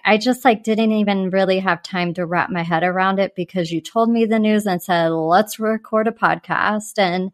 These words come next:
and as time has gone by, like, it's crazy. It maybe almost happened. I don't know. To me, it seems like Ronaldo himself would have been involved, but I guess I don't know much about how that all works, like, how often players actually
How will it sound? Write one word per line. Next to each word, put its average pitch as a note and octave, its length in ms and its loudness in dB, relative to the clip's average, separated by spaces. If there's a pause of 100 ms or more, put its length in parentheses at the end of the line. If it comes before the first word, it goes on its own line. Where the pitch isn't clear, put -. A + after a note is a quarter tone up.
(140)
and G#3 580 2
as G#3+ 300 2
time G#3 240 -2
has F3+ 160 -4
gone F3+ 260 -2
by, F#3+ 640 0
like, F3+ 440 0 (440)
it's A3+ 220 2
crazy. C4 540 4
It G3+ 360 2
maybe G3+ 440 2
almost A3+ 360 2
happened. A3+ 560 0
I A3 220 4
don't F#3 160 2
know. F3+ 380 2
To A3 100 -2
me, G#3+ 160 4
it F3+ 120 0
seems F3+ 300 -4
like E3+ 340 -4 (220)
Ronaldo F#3 580 2
himself G3 540 0
would A#3 100 0
have A3 120 -4
been A3+ 100 2
involved, G#3+ 400 2
but F3+ 100 -4
I E3 80 0
guess E3+ 260 -6
I D#3 80 -6
don't - 240 -8
know E3 120 -2
much E3 380 -6
about D3+ 580 2 (200)
how E3+ 220 4
that E3 200 2
all D#3 200 2
works, E3 360 -2
like, D#3+ 160 -2
how E3 220 2
often D#3+ 460 0
players D#3+ 440 -4
actually F3 760 -2